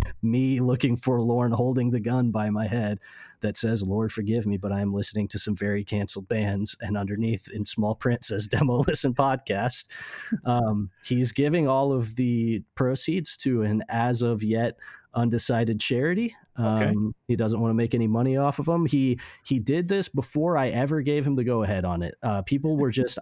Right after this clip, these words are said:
Speaker 1: I don't think I've ever seen a reaction like I have seen to this post. Um, like, I posted a picture of it on, like, Instagram and Facebook, and immediately, like,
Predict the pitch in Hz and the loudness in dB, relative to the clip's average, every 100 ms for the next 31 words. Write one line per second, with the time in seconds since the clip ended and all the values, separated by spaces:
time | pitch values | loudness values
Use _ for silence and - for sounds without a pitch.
0 | 135 151 185 - 202 165 127 123 139 156 | 0 2 0 0 0 2 0 0 0 -2
1 | 139 - 139 139 127 120 - - - 123 | -4 -2 0 2 0 -2 -6 -20 -4 0
2 | 113 110 113 123 123 147 143 135 113 110 | 2 2 2 0 0 -2 0 -2 -2 -2
3 | 117 120 - - - 117 110 117 - 117 | 0 -2 -6 -14 -4 -2 0 0 -2 0
4 | 107 104 101 87 98 - 98 92 90 - | 0 0 -2 -4 -4 -4 -4 -2 -4 -6
5 | - - - - 101 101 95 90 90 107 | -10 -14 -20 -6 -2 0 0 -2 -2 -4
6 | 98 117 123 120 - 101 113 104 110 101 | -2 -2 0 -2 -2 -4 -2 -4 -2 -2
7 | 98 95 - 110 98 95 90 98 95 98 | -2 -4 -6 -6 -2 -2 -2 -6 -4 -4
8 | - - 98 92 - 98 - 98 95 101 | -4 -4 -2 -2 -4 -4 -4 -6 -4 -4
9 | 95 95 101 98 92 90 85 - - - | -2 0 0 -2 -4 -6 -6 -12 -18 -6
10 | 104 90 | -4 -4